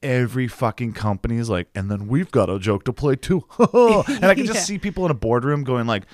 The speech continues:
Speaker 1: "How can we get the normies out there?" You know?
Speaker 2: Yeah.
Speaker 1: And they, they got you.
Speaker 2: They did
Speaker 1: They
Speaker 2: get
Speaker 1: got
Speaker 2: me.
Speaker 1: you.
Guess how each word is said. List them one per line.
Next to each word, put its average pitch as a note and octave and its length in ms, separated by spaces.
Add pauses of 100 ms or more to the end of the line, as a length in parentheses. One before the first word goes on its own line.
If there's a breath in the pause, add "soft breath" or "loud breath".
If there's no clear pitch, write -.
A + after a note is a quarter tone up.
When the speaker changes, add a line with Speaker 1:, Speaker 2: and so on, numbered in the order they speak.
(260 loud breath)
Speaker 1:
"How G#3+ 180
can A3+ 200
we G#3+ 100
get B2+ 300
the G3 80
normies E3+ 720
out F#2 200
there?" F#2+ 240
You A#3 80
know? - 20
Speaker 2:
Yeah. G3+ 760 (220)
Speaker 1:
And A2+ 140
they, A2+ 160 (100)
they G#2 80
got B2+ 280
you. E2+ 240
Speaker 2:
They A#3 160
did G3 140
Speaker 1:
They A#2 60
Speaker 2:
get A2+ 60
Speaker 1:
got A2+ 220
Speaker 2:
me. G2 60
Speaker 1:
you. E2 100